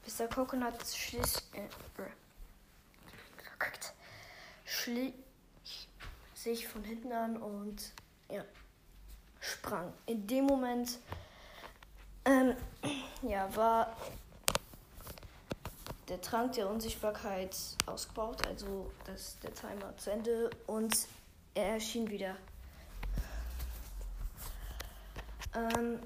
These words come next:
ja. Der König wollte sich grad noch umdrehen, doch dann wurde er schon, wurde schon,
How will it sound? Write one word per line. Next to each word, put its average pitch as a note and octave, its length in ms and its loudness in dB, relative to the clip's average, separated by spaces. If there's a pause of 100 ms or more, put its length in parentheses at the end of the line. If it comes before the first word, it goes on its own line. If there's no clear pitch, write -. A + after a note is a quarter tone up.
(260)
ja. - 120 -6 (600)
Der A#3+ 100 0
König C4 320 8
wollte B3 180 4
sich A3+ 220 2
grad A#3+ 280 6
noch A#3 260 2
umdrehen, B3 440 6 (500)
doch F#3+ 140 0
dann G#3+ 320 2 (120)
wurde G#3 260 0
er F#3+ 220 -2
schon, F#3+ 460 -6 (920)
wurde G3+ 480 0
schon, G3 300 -6